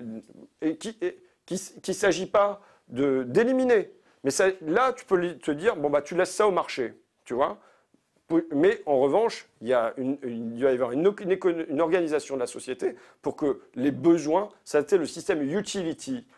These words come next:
Pour information, euh, euh, dans la Deuxième Guerre mondiale,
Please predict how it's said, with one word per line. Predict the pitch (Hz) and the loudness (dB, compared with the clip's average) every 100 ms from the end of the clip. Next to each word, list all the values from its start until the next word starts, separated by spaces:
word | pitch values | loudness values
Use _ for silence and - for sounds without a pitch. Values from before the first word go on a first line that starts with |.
| _ | _
Pour | 143 135 139 | -4 0 0
information, | 139 131 139 135 180 202 - _ - | 0 -2 -2 -4 -6 -6 -12 _ -4
euh, | 127 123 | -2 -2
euh, | 131 127 120 123 | -2 -2 -2 -4
dans | 143 | 0
la | 139 | 0
Deuxième | 131 160 160 147 | 2 0 2 2
Guerre | 143 | 0
mondiale, | 135 123 127 139 156 | 0 -4 2 2 2